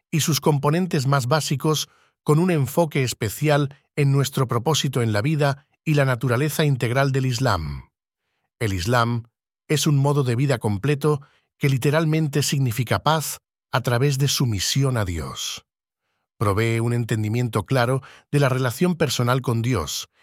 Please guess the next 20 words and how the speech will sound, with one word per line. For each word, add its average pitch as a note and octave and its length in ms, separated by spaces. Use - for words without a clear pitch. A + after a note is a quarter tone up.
el B2 160
propósito B2+ 560
de A2+ 80
la G2+ 100
vida D3 460
y C#3+ 120
el B2+ 120
destino A#2 480
final. D#2+ 560
Un C3+ 160
musulmán A#2+ 500
es A#2 180
alguien C3 380
que C3+ 100
sigue D3 480
el G#2 100
modo D3+ 320
de C3+ 140
vida C#3 240
islámico C#3+ 800